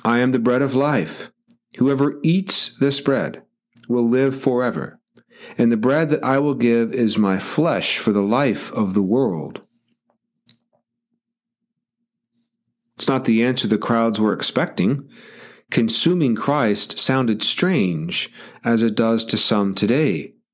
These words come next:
"How can this man give us his flesh to eat?" they say. Skeptical and confused, they stopped digging for the truth. Literally, they grumbled against Jesus,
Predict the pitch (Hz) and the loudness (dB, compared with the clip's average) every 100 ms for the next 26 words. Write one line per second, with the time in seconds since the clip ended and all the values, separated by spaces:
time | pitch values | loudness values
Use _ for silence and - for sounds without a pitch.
0 | _ - 180 123 107 - 104 104 101 95 | _ -6 -2 0 0 0 2 2 0 0
1 | 104 98 90 - - 101 - - 110 117 | 0 0 -2 -2 -2 -2 -2 -2 -2 0
2 | - - - - 143 175 - - - 85 | -2 -2 -4 -2 0 0 -2 -10 -8 -6
3 | 82 - 87 85 - _ _ _ _ _ | -2 -2 -4 -8 -14 _ _ _ _ _
4 | _ _ _ _ _ _ _ _ _ _ | _ _ _ _ _ _ _ _ _ _
5 | _ _ _ _ - - 131 - 120 120 | _ _ _ _ -4 -2 -2 -2 0 0
6 | 110 101 95 - 95 - 180 87 78 - | 0 0 -2 -4 -4 0 0 0 -4 -6
7 | - - - - - - 107 117 113 147 | -10 -14 -20 -18 -18 -2 0 2 0 0
8 | 139 139 104 127 139 117 101 - 98 92 | 0 -2 0 0 2 0 0 0 -2 0
9 | - 214 170 - - - _ _ _ _ | -2 0 -2 -4 -12 -16 _ _ _ _
10 | _ _ _ _ 123 160 160 120 107 104 | _ _ _ _ 0 2 2 2 2 2
11 | 101 98 95 95 _ - 113 127 143 120 | 2 0 0 -6 _ -2 0 2 2 2
12 | 95 92 92 87 - - 85 78 62 - | 0 0 0 -2 -2 -2 -2 -2 -4 -2
13 | - | -4